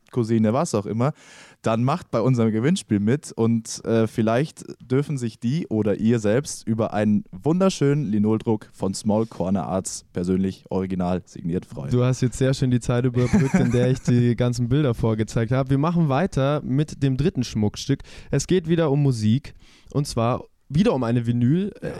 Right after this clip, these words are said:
Speaker 1: Ja.
Speaker 2: eh schon krass, dass wir überhaupt Vinyls verlosen dürfen, weil die kosten ja doch auch
Speaker 1: Ja.
Speaker 2: irgendwas.
Speaker 1: M-,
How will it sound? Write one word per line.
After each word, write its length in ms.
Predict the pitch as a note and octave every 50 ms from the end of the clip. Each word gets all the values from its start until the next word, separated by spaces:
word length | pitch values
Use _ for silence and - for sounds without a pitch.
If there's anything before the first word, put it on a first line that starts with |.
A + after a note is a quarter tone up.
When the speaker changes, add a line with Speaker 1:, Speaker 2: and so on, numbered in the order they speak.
| - -
Speaker 1:
Ja. 80 | C#3+
Speaker 2:
eh 40 | D3
schon 160 | C#3+ C#3+ C3 A#2+
krass, 260 | - B2+ C3 C#3+ -
dass 160 | C3+ B2+ A#2
wir 80 | B2 B2
überhaupt 280 | A#2+ A#2+ A#2+ A2+ G#2+ -
Vinyls 300 | A#2 A#2 B2 B2+ C3+ -
verlosen 420 | - A#2+ A2 G#2+ G#2+ A#2 A#2 A#2+ G#2+
dürfen, 420 | A#2 A#2+ B2 C3 - D3 C#3+ B2
weil 180 | A2+ A2+ A2+ A2
die 140 | A2 A2+
kosten 300 | - A#2+ A2+ A#2 - - A2
ja 160 | A2 G#2+ G#2 - - - - -
doch 220 | - A#2+ B2+ C3 -
auch 220 | - B2 C3 G2
Speaker 1:
Ja. 80 | G2 G2+
Speaker 2:
irgendwas. 400 | C#3 C#3 C#3+ C#3+ D3 D#3+ - - -
Speaker 1:
M-, 160 | E3 F3+